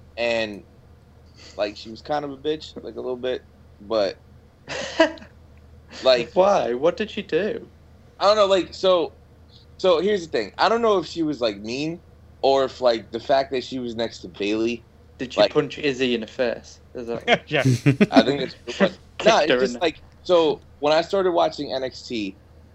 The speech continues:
Speaker 1: it, at that time it was, like, the Charlotte, Sasha, Becky thing, and Bayley was hurt.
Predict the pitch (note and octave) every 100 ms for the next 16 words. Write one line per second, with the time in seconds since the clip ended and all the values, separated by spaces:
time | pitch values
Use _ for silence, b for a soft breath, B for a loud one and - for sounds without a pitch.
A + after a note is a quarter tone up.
0 | - - - - - F#2+ - A#2+ C3 C#3+
1 | C#3 - C3+ B2 B2+ B2 A#2 A#2 G#2+ -
2 | - B2 A2+ - C#3+ C#3 C#3 C#3 - C#3
3 | B2 - B2 G2+ A#2 A2+ A2 G#2+ A2 G2+
4 | F#2+ F#2+ G#2+ G#2 A2 A#2 A#2+ A#2 A2+ -
5 | G#2 F2